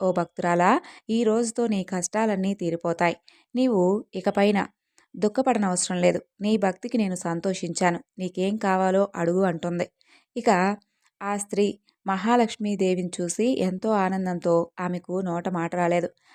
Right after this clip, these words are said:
ఆ కారణంగా ఆమె ఏం వరం కోరుకోలేకపోతుంది.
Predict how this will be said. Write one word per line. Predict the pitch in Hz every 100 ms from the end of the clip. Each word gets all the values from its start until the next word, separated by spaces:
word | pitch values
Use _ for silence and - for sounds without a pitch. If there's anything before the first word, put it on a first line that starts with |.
| -
ఆ | 208 208
కారణంగా | 208 208 220 240 240 220 175 185 - -
ఆమె | 180 180 196 269 - - _
ఏం | 202 208 254
వరం | 247 247 247 - _
కోరుకోలేకపోతుంది. | 185 180 190 180 170 175 175 170 180